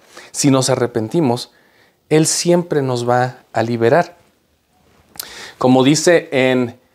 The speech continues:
Jueces tres nueve, Jehová levantó un libertador en cada ocasión.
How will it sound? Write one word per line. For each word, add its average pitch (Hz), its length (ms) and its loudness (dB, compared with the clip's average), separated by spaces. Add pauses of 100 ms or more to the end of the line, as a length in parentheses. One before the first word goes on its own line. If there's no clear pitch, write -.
(960)
Jueces 156 760 2 (280)
tres 139 320 2
nueve, 131 560 0 (340)
Jehová 135 580 2
levantó 131 520 -2
un 156 120 -2
libertador 143 800 -2
en 131 460 -2
cada 180 400 2
ocasión. 113 640 -4